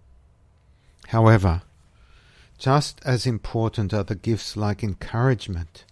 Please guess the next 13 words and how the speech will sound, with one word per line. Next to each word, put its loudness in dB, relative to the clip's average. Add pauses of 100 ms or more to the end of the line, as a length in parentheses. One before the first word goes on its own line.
(880)
generosity, -2 (1120)
and -8
showing -6
mercy -4
to -10
one -8
another. -8 (1800)
If -6
you 6
are 8
good 4
at 4
serving, 4